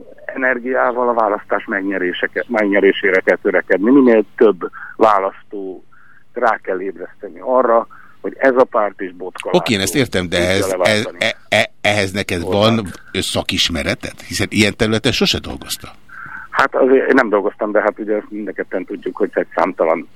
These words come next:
Speaker 1: újságíró váltott, mindegyiknek van tíz ilyen ismerőse.
Speaker 2: Jó, de
Speaker 1: Direkt
Speaker 2: pontosan
Speaker 1: a
Speaker 2: arról van szó, hogy eddig nem
Speaker 1: kommunikációs
Speaker 2: véletlenül tartottad magad a tettől távol. Valamint az, hogy mennyire égsz bele,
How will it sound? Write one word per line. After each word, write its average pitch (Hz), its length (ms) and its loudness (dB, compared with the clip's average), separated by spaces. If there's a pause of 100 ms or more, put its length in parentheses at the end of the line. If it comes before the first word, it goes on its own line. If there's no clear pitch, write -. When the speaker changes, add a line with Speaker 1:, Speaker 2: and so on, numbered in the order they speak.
Speaker 1:
újságíró 90 760 2 (600)
váltott, 90 640 2 (160)
mindegyiknek 87 640 -10
van 95 180 -10
tíz 90 260 -10
ilyen 85 220 -6
ismerőse. 87 680 -8 (320)
Speaker 2:
Jó, 117 80 -4
de 107 80 -2
Speaker 1:
Direkt 110 120 0
Speaker 2:
pontosan 131 320 2
Speaker 1:
a 120 40 4
Speaker 2:
arról 120 140 6
van 117 140 6
szó, 120 140 0
hogy 110 100 4
eddig 117 180 4
nem 123 80 4
Speaker 1:
kommunikációs 131 340 4
Speaker 2:
véletlenül 98 500 0
tartottad 95 580 -4
magad 87 260 -4
a 87 60 0
tettől 90 420 -2
távol. 87 460 0 (340)
Valamint 107 380 2
az, 123 140 4
hogy 110 140 4
mennyire 113 360 4
égsz 101 360 2
bele, 98 360 2